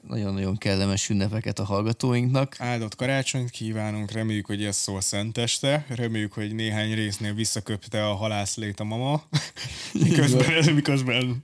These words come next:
Speaker 2: voltak egy-egy megszólalásunk.
Speaker 1: Így van. Ö,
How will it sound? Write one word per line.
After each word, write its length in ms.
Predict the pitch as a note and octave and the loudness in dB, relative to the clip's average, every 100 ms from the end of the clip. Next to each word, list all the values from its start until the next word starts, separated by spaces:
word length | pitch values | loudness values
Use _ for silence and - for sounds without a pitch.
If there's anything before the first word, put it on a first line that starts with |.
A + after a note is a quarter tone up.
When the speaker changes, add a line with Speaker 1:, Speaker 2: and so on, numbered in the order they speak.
| - | -2
Speaker 2:
voltak 340 | A#2+ A#2+ G#2 | 2 2 0
egy-egy 280 | A2 G#2+ G2+ | -4 -4 -4
megszólalásunk. 1080 | A2+ A#2 - G#2+ A2 G#2+ G#2+ - G3+ F#3 F#3+ _ _ - _ | -4 -2 -2 -2 -2 -4 -4 -4 -4 -4 -6 _ _ -20 _
Speaker 1:
Így 220 | B2 A2 | 0 2
van. 300 | A#2 B2+ C#3 - - - - - | 2 2 0 -8 -20 -20 -10 2
Ö, 500 | B2 A#2 A2+ A2 | 4 6 6 4